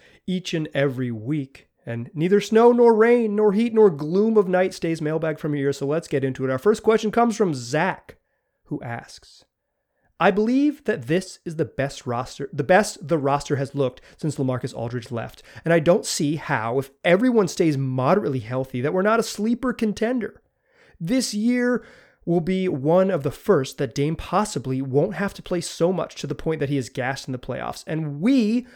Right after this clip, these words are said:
might," that's a collective pronoun for those of you scoring at home, "we might have a fresh team and high seed in the playoffs for the first time as well.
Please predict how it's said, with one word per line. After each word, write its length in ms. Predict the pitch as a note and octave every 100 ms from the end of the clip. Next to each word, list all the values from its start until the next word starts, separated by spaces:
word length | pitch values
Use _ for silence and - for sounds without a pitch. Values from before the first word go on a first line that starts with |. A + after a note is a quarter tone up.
| - -
might," 320 | C#3 D3 F3+
that's 160 | C#3 -
a 20 |
collective 360 | - C3 - -
pronoun 320 | G3+ D#3 C#3
for 120 | C3
those 240 | B2 B2+
of 80 | A2+
you 80 | A2+
scoring 320 | - C3 A#2+
at 60 | A#2+
home, 460 | F3+ E3+ D3+ C#3
"we 500 | D#3+ E4+ D4 C4 D4 - _ _ _ _ _ _ -
might 300 | C#3+ D3 -
have 260 | C3+ C3+
a 120 | C3+
fresh 500 | A#2+ - E3 F#3 -
team 280 | - E3 E3
and 120 | B2+
high 340 | A2+ - G3+ A3+
seed 400 | - G3+ G#3+ G3+
in 80 | F3
the 80 |
playoffs 480 | F3 - E3 D#3+ D#3+
for 100 | -
the 60 | C#3+
first 300 | - D#3 -
time 260 | D3 D3
as 100 | D#3
well. 500 | C#3+ B2+ E3+ B3 D#3+